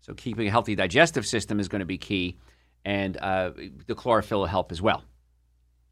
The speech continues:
But there's other things we can do, like Doctor Joe's immune boo-, uh, well, it's not immune boost, what's called seasonal tonic now.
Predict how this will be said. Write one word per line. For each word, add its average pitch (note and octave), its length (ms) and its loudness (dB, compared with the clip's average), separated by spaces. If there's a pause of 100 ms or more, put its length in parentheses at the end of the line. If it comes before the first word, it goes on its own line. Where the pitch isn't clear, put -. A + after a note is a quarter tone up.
(320)
But F#3+ 160 10
there's F#3 140 6
other F3+ 140 10
things D3 220 2
we C#3+ 80 2
can B2 120 0
do, F#3 120 8
like G2 220 4
Doctor A2+ 240 6
Joe's G#2+ 240 2
immune C#3 180 6
boo-, A2 180 2
uh, G2+ 220 2
well, E2+ 160 -8
it's - 80 -16
not G2 100 -2
immune F#2+ 200 -2
boost, F2 160 -4
what's G2 100 -6
called E2+ 160 -4
seasonal G2+ 300 0
tonic D2+ 320 -10
now. D2+ 180 -10